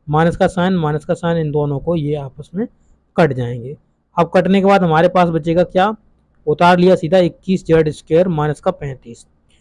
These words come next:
तो यहाँ पर इक्कीस जेड स्क्वायर करना है आपको,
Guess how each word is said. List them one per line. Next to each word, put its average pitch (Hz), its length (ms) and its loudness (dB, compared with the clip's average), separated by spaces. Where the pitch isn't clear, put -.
तो 185 60 2
यहाँ 151 260 2
पर 196 160 2
इक्कीस 196 680 -2
जेड 160 380 2
स्क्वायर 175 380 0
करना 165 320 0
है 170 100 0
आपको, 170 440 -2